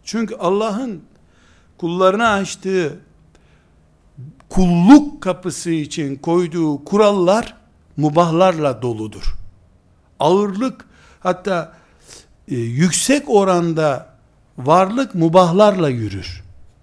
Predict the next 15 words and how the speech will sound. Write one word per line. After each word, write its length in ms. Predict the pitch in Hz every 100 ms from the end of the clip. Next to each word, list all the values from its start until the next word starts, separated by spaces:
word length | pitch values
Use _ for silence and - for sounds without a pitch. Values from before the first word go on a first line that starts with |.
| _ _ _ _ _ _ _ -
Tıpta 380 | 196 - - 196
da 160 | 160
böyle. 360 | 117 92 80 - _ _ _ _ _ _ _ _ _ _ _ _ _ -
Tıbba 300 | 196 165 247
Müslümanca 1080 | 220 214 - 220 247 240 202 190 156 - _ _ _ _ -
bakarken 840 | 127 151 - 202 180 180 160 143 135
ben, 260 | 202 202 - _ _ _ _ _ _ _ _ _ _ _ _ _
tıpta 720 | - 240 - 233 214 202 214 _ _ _ _ _ _ 190
ne 120 | 240
kadar 420 | 285 254 202 147
başlık 360 | 170 - 202 170
açarsak 520 | 156 180 175 147 143
açalım, 480 | 131 135 127 208 226 _ _ _ _ _ _ _ _ _ _ _ -
bunlardan 680 | 262 262 233 190 214 226 233 _ _ _ _ _ _ _ _ _ _ _ _ _
çok 340 | - 320 -